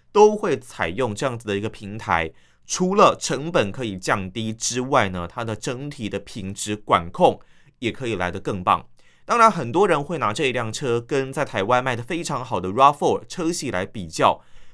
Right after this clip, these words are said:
那如果跟rav four相比的话，B Z four X它的车长大概增加了九公分，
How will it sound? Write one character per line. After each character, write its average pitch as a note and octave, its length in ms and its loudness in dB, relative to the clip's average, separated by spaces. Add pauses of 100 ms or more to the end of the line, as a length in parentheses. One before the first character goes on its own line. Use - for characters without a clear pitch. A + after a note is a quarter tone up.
(120)
那 G#3+ 140 2
如 F#3+ 160 2
果 F3 180 4
跟 D#3 220 -2
rav D#3 220 6
four D3 180 0
相 D#3 300 -6
比 A#2 120 -2
的 G2 100 -2
话 A#2+ 240 6
，B F3+ 220 -4
Z E3+ 140 0
four C#3+ 160 2
X G2 300 0 (320)
它 F3+ 160 0
的 D3+ 120 2
车 F#3+ 280 2
长 A2+ 280 2
大 C3 160 2
概 B2 140 -2
增 D#3 260 -4
加 C#3+ 280 2
了 A#2 260 2
九 G2 300 -2
公 C3+ 240 -6
分， C3+ 320 2